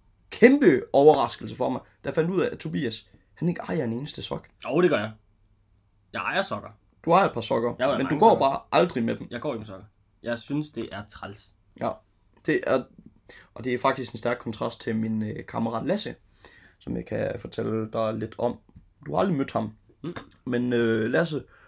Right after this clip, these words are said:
Speaker 1: han, øh, den gamle roommate på højskolen, han havde det med altid at sove med sokker på.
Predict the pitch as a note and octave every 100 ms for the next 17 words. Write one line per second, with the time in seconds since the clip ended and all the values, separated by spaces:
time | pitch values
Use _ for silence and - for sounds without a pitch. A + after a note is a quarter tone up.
0 | - - - D3 D3 C3 A2+ A2 G#2 G#2+
1 | G#2+ A#2+ A#2 B2 A#2 A#2 D3+ F3 A#2+ -
2 | B2 C3+ - A#2+ A#2+ - _ _ _ -
3 | - C3 D3+ D3+ B2 B2+ - - D#3+ -
4 | - C#3+ - - A2+ - A2+ C3 B2+ A2
5 | A#2+ G#2+ - -